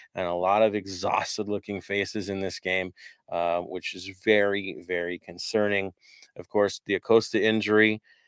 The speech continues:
you know, uh, contact, right? Interesting.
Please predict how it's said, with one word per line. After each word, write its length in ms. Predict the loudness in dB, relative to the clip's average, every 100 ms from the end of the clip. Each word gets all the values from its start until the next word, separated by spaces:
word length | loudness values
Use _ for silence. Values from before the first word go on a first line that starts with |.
| _ _ _ _ _ _ _ _ _ _ 0
you 140 | 2
know, 280 | 2 -2 -6 _ _
uh, 460 | 0 4 6 6 2 -2 _
contact, 640 | 4 6 6 4 2 0 -16 -10
right? 340 | 2 6 6 4 _ _ _
Interesting. 520 | -2 0 -2 -2 -4